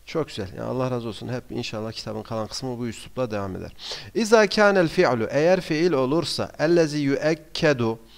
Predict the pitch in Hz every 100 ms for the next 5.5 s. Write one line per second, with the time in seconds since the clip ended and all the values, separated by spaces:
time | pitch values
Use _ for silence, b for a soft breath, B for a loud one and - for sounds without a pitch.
0 | B B - - - 58 58 - 117 113
1 | - 123 156 - 135 127 139 139 135 107
2 | 117 120 - - 120 120 120 - 98 -
3 | B B 117 135 143 139 127 180 175 160
4 | 139 131 123 117 110 98 - - 165 151
5 | 127 123 - 175